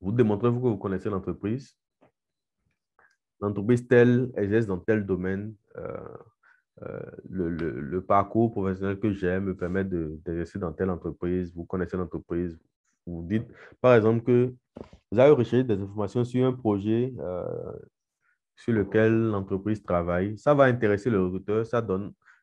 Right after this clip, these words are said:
ça donne l'impression que vous avez de l'intérêt pour l'entreprise, que vous avez pris le temps de rechercher l'entreprise.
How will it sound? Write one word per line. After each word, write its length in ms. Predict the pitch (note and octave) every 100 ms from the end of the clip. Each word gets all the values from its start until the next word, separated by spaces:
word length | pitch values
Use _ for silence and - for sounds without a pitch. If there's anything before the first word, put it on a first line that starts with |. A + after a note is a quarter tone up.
| _
ça 120 | A#2+
donne 220 | G#2+ G2+
l'impression 760 | G#2+ F#2+ F2+ F2 - G#2 B2+ B2+ _ _ _
que 80 | -
vous 240 | B2+ A2+
avez 340 | A2 G#2 A#2+ A#2 _ _ _
de 100 | -
l'intérêt 560 | G#2 A#2+ A#2+ C3 B2+ C#3+
pour 80 | D3+
l'entreprise, 580 | B2 A#2 G2 G#2+ G#2 -
que 120 | B2
vous 100 | G#2
avez 120 | G2
pris 200 | G2 C3
le 140 | G2+
temps 120 | G2+ G#2+
de 80 |
rechercher 540 | F2 E2+ - F2+ - G#2
l'entreprise. 680 | F#2 F#2+ F#2 - G#2+ -